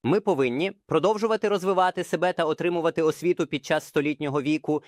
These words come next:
і якщо ви сприйматимете це як катастрофу, то життя в столітній вік може бути досить важким. Давайте подумаємо, чому нам потрібно постійно проходити перепідготовку, розглянувши, що сталося за останні сто років.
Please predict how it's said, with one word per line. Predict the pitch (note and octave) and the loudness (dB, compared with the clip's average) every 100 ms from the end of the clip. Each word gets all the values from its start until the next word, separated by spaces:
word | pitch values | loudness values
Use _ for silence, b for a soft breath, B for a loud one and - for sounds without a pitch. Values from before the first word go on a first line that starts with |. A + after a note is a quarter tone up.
| B | B
і | B2+ | -2
якщо | C3 - E3+ | -2 0 0
ви | D#3+ | 0
сприйматимете | - D3+ D3 D#3 D#3+ D3+ C#3+ D3+ | 0 0 2 0 0 -4 -2 -2
це | E3 D#3 C#3+ - | 2 2 0 -2
як | C#3 - | -2 -2
катастрофу, | - D3 D3 - D3+ D3+ C#3+ D#3+ D#3 - | -2 0 0 0 2 2 2 -4 -4 0
то | C#3 | 0
життя | C3 C3+ D#3+ | 0 0 -2
в | D#3 | -2
столітній | - D3+ D3+ C#3+ C3+ | -2 -2 -2 -2 -2
вік | C#3 - - _ _ | -4 -4 -12 _ _
може | A#2+ C#3+ D3 | 0 2 2
бути | C3 D3 D3 C#3+ - | 0 -2 0 -2 -4
досить | A2+ C#3 C#3+ - C#3 - | 2 2 4 0 -4 -4
важким. | G#2+ C3 - C#3 B2 D3+ _ A2+ | -2 -2 -2 -2 -2 -4 _ -2
Давайте | D3+ B3+ B3+ | 0 0 -2
подумаємо, | G#3+ A3+ A3 G#3 G3+ | 0 0 0 0 -2
чому | - F#3 A3 | 0 0 0
нам | A3+ G3+ | -2 -2
потрібно | G3 F#3+ F#3+ F#3+ | -2 0 0 0
постійно | F3+ D#3+ - F#3+ F3 | 0 -2 0 0 0
проходити | E3 - F#3+ E3+ E3+ | 0 0 0 0 -2
перепідготовку, | - E3 E3 E3 C#3+ D#3 G3 G3+ - E3+ b b b | 0 0 0 0 0 2 2 0 2 0 b b b
розглянувши, | D#3 C#3+ F3+ F#3+ F#3 - D#3+ | 2 2 0 0 -2 -4 -2
що | - F3+ | 0 -2
сталося | - F3 F3+ E3+ F3 D3+ _ _ _ | 2 2 2 0 0 0 _ _ _
за | G#2+ D#3+ | 0 2
останні | E3 - F3+ F3+ F3 D3+ _ _ _ _ | 2 2 0 2 -2 -2 _ _ _ _
сто | - - G3 F3+ | -16 0 2 4
років. | D3 G#2 G2+ | 4 2 -2